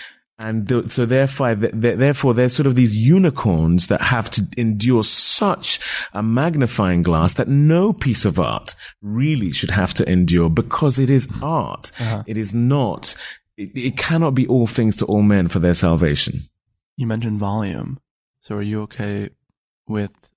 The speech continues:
Speaker 2: the quality of the work slipping if there's more quantity?
Speaker 1: White filmmakers are allowed that privilege day in, day out.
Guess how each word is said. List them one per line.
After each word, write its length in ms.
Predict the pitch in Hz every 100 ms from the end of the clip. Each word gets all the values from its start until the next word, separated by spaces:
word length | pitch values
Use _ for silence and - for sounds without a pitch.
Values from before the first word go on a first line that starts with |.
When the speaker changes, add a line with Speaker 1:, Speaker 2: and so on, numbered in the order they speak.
| _ _
Speaker 2:
the 80 | 110
quality 640 | - 107 101 104 117 120 - _ _ -
of 120 | 110
the 60 |
work 220 | 107 110 110
slipping 420 | - 110 117 113
if 100 | 104
there's 200 | 101 101
more 160 | 98
quantity? 500 | 101 98 101 113 127 135 _ _ _
Speaker 1:
White 240 | 123 160 202
filmmakers 640 | - 165 147 135 135 117
are 220 | 117 110
allowed 400 | 110 110 113 107
that 180 | 107 -
privilege 500 | - 101 101 95 87
day 220 | 101 104
in, 160 | 98 95
day 200 | 87 85
out. 500 | 76 57 50 -